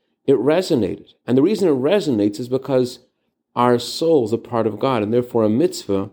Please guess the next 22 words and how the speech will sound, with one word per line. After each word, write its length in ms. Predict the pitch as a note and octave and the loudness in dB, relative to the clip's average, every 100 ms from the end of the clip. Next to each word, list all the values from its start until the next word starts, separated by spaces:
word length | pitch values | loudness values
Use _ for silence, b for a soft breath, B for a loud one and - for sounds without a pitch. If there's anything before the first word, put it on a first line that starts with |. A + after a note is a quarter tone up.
| b b - | b b -8
is 140 | G#2 | -2
something 320 | C3+ B2 B2 | 0 2 2
that 140 | A2 B2+ | 2 0
just 280 | B2 - | -2 -4
feels 520 | - - A#2+ G#2 G2+ F#2+ | -10 0 2 2 0 -2
right. 360 | G#2 G2 F#2+ - _ B B B B | -2 -2 -4 -12 _ B B B B
This 220 | G3 F#3+ | -2 2
is 200 | F#3+ D3+ - | 2 2 -2
what 280 | A#2 B2+ | 0 0
the 60 | A#2 | -2
Talmud 420 | - C#3 D3 C#3+ | -6 -4 -2 0
means 540 | A2+ B2 A2 G#2 G#2+ - | 2 2 2 2 -2 -4
in 360 | A2+ G#2+ G#2+ G#2+ | -2 0 0 0
Breshit 440 | A2 A2+ - D#3+ | 0 2 0 -2
Rabbah, 320 | B2+ A2+ A#2+ B2 | 0 2 0 0
chapter 280 | B2 - | -2 -4
sixty-four, 560 | A#2+ B2+ - A#2 - A2 | -4 -6 -6 -6 -2 -2
verse 240 | G2+ G2+ | 0 -4
four, 460 | - - D#3 A2 - B B - | -4 -2 2 2 -2 B B -4
that 200 | - - | -4 -2
Abraham 640 | F#3+ A#3+ G3 F3 D#3 D3+ - | -2 0 0 0 0 -2 -4
was 760 | B2+ B2 C3 C3 B2+ A#2+ - | -4 0 2 2 2 -2 -10